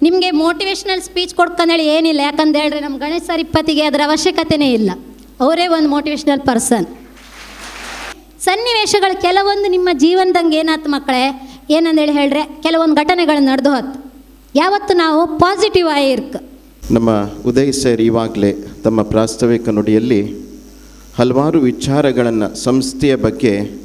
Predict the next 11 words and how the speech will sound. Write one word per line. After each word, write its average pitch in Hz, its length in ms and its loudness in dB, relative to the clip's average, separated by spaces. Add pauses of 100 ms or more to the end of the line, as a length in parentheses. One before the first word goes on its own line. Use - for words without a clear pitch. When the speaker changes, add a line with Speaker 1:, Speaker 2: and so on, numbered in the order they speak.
Speaker 2:
ಸವಿಸ್ತಾರವಾಗಿ 135 1000 0
ಹೇಳಿ 113 480 0 (640)
ನಿಮ್ಮನ್ನ 120 240 2
ಹುರಿದುಂಬಿಸಿದ್ದಾರೆ. 101 880 0 (1500)
ಹುರಿದುಂಬಿಸುವಂಥದ್ದು 160 1200 4 (120)
ಪ್ರತಿಯೊಬ್ಬ 135 440 2
ಶಿಕ್ಷಕನ, 165 680 0 (720)
ಶಿಕ್ಷಣ 165 540 2
ಕೊಡುವಂಥ 147 560 0
ಶಿಕ್ಷಕನ 135 560 0
ಕರ್ತವ್ಯವಾಗಿರ್ತದೆ. 117 1120 0